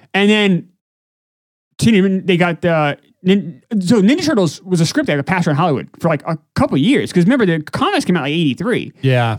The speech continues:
Speaker 1: And everyone passed on it. And the reason people passed on it was because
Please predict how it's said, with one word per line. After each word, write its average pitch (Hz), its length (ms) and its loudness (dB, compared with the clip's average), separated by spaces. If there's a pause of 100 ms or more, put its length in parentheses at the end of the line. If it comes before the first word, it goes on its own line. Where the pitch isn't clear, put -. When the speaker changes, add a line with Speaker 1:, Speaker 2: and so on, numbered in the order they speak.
Speaker 1:
And 185 460 0 (200)
everyone 240 460 0
passed 269 400 -4
on 151 120 0
it. - 80 -4
And 170 140 0
the 175 60 0
reason 294 340 0
people 165 260 -2
passed 320 380 -4
on 175 120 0
it 160 100 -2
was 165 160 -2
because 165 560 -2